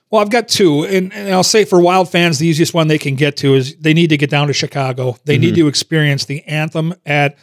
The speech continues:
Speaker 1: a Chicago Blackhawks game. It's a great building. It's a great atmosphere. That's my runner-up. My favorite's where we're going next week, uh, Madison Square Garden.
Speaker 2: Me too.
Speaker 1: I, I, there is something extraordinary about walking in that building to watch a sporting event,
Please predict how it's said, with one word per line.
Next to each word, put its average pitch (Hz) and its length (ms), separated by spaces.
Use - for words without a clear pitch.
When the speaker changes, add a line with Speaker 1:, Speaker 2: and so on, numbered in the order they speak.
Speaker 1:
a - 60
Chicago 147 500
Blackhawks 139 560
game. 143 220
It's - 100
a 131 60
great 165 360
building. 147 460
It's - 120
a 143 40
great 156 240
atmosphere. 139 640
That's 175 240
my 156 140
runner-up. 139 480
My 151 140
favorite's 170 380
where 147 120
we're 151 80
going 139 240
next 135 260
week, 156 360
uh, 143 160
Madison 143 340
Square 135 220
Garden. 127 280
Speaker 2:
Me 104 120
too. 147 160
Speaker 1:
I, 156 240
I, - 180
there 170 220
is 143 100
something 196 640
extraordinary 156 680
about 135 180
walking 147 460
in 160 120
that 151 200
building 135 400
to - 140
watch 135 360
a 143 40
sporting 143 400
event, 135 360